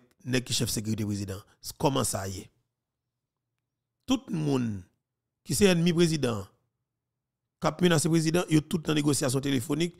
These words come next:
avec Dimitri Ra. Jovenel, tu vois sa fête sept février deux mille vingt et un, et bien vingt-neuf juin deux mille vingt-quatre,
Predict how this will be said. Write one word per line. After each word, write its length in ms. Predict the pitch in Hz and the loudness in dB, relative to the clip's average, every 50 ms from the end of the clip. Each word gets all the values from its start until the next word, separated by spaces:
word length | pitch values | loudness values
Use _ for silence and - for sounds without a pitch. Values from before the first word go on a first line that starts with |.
| _ _ _ _ _ - | _ _ _ _ _ 2
avec 360 | 147 135 127 131 143 143 127 | 2 2 4 2 0 0 0
Dimitri 460 | 117 131 127 120 113 113 117 113 110 | -2 -2 -4 -4 -4 -4 -4 -2 -2
Ra. 260 | 107 104 98 95 - _ _ _ _ _ _ _ _ _ _ _ _ _ _ _ _ _ _ _ _ _ _ - | -2 -4 -6 -6 -10 _ _ _ _ _ _ _ _ _ _ _ _ _ _ _ _ _ _ _ _ _ _ -12
Jovenel, 680 | 123 107 120 110 101 107 113 120 127 127 131 131 127 _ _ _ _ _ _ _ _ _ _ _ _ _ _ _ _ _ _ _ _ _ _ _ _ _ _ _ _ _ _ _ _ _ _ | -8 -6 -4 -4 -4 -4 -4 -4 -2 -4 -4 -6 -8 _ _ _ _ _ _ _ _ _ _ _ _ _ _ _ _ _ _ _ _ _ _ _ _ _ _ _ _ _ _ _ _ _ _
tu 100 | - 143 | -2 0
vois 120 | 135 135 123 | 2 2 2
sa 160 | - 139 117 | 2 0 -2
fête 300 | - - 131 120 - _ _ _ _ _ _ _ - | -2 -4 -6 -6 -6 _ _ _ _ _ _ _ -10
sept 360 | - - - - 143 - - | -8 -6 -4 -2 -2 -2 0
février 440 | - 147 131 127 131 131 127 123 113 | 0 -2 0 0 0 0 0 0 -2
deux 240 | 107 110 131 143 | -2 0 2 2
mille 420 | 131 131 127 127 120 113 101 101 92 _ _ _ _ | 2 2 0 0 -2 -2 -4 -6 -10 _ _ _ _
vingt 200 | - 156 170 156 156 | -10 -8 -4 -2 0
et 140 | 156 165 | 0 0
un, 100 | 180 202 - - _ _ _ _ _ _ _ _ _ _ _ _ _ _ _ _ _ - | 0 -2 -4 -10 _ _ _ _ _ _ _ _ _ _ _ _ _ _ _ _ _ -6
et 60 | 131 | -2
bien 100 | 135 131 | 0 0
vingt-neuf 520 | 120 110 117 151 147 - - 147 147 135 120 | 0 0 -2 -2 -2 -2 -2 -2 0 0 0
juin 300 | 113 131 151 165 180 185 _ _ _ _ _ _ _ _ _ _ _ _ _ _ _ _ _ _ _ _ _ _ _ _ _ _ _ _ _ _ _ _ _ _ _ _ _ _ _ _ _ _ _ _ _ _ _ _ | 0 -2 -2 -2 -2 -4 _ _ _ _ _ _ _ _ _ _ _ _ _ _ _ _ _ _ _ _ _ _ _ _ _ _ _ _ _ _ _ _ _ _ _ _ _ _ _ _ _ _ _ _ _ _ _ _
deux 160 | 139 127 143 143 | -4 0 2 4
mille 160 | 143 135 127 | 4 4 4
vingt-quatre, 540 | 139 143 151 - 170 175 175 - - - | 4 2 2 2 0 0 0 -2 -6 -20